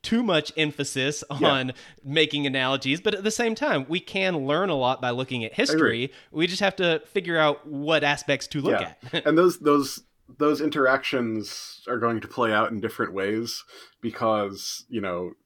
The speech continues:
Speaker 2: you have this industrial analogy interacting against this feudal analogy, and,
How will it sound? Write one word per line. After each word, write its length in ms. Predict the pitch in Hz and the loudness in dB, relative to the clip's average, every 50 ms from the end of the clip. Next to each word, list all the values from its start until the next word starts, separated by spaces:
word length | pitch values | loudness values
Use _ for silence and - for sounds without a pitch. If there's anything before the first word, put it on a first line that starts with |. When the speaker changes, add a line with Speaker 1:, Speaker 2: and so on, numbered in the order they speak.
| _ _ _ _ - - - - - | _ _ _ _ -20 -20 -20 -10 -4
Speaker 2:
you 140 | 147 127 110 | -2 0 2
have 240 | 120 113 113 101 | 2 2 2 2
this 180 | 104 113 - - | 0 -2 -2 -2
industrial 640 | 127 113 113 113 - - - 123 113 104 101 101 - _ _ _ _ - - - - _ _ _ _ _ _ _ _ _ _ _ _ - | -2 0 0 0 -2 0 0 0 0 0 0 -4 -8 _ _ _ _ -20 -20 -20 -20 _ _ _ _ _ _ _ _ _ _ _ _ -6
analogy 880 | 131 117 110 104 101 101 101 101 - 101 95 95 98 98 98 98 92 - - | -2 0 0 0 0 0 -2 -2 -4 -6 -6 -6 -6 -6 -8 -10 -10 -10 -10
interacting 520 | 131 104 120 117 107 104 - - 113 104 98 | -6 -2 0 0 0 0 0 -4 -6 -8 -8
against 440 | 90 - 104 101 98 - - - | -8 -8 -8 -8 -8 -10 -12 -10
this 480 | - 104 90 - - - - - - _ _ _ _ - _ | -10 -10 -8 -8 -10 -10 -10 -12 -14 _ _ _ _ -16 _
feudal 420 | - 123 110 104 98 95 98 82 | -4 -4 -2 -2 -2 -4 -4 -6
analogy, 540 | 101 101 95 92 92 92 85 90 95 95 90 | -6 -4 -4 -4 -4 -4 -6 -6 -8 -6 -6
and, 220 | 90 92 92 90 | -8 -8 -10 -12